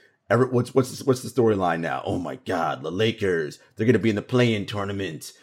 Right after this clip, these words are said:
They're not even gonna be a top six seed." All this is all about building his narrative, because if the Lakers are in the play-in tournament and LeBron drags a seven seed or an eight seed, whatever number they are, to the N B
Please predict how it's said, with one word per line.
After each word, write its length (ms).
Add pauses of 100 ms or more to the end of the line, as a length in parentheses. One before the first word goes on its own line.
They're 100
not 140
even 140
gonna 120
be 160
a 40
top 280
six 240
seed." 440 (320)
All 480
this 140
is 100
all 180
about 380
building 340
his 120
narrative, 520
because 580 (400)
if 280
the 100
Lakers 520 (100)
are 180
in 220
the 80
play-in 400
tournament 460 (100)
and 140
LeBron 640
drags 640
a 100
seven 560
seed 400
or 140
an 100
eight 240
seed, 240
whatever 240
number 240
they 220
are, 300 (280)
to 100
the 200
N 100
B 160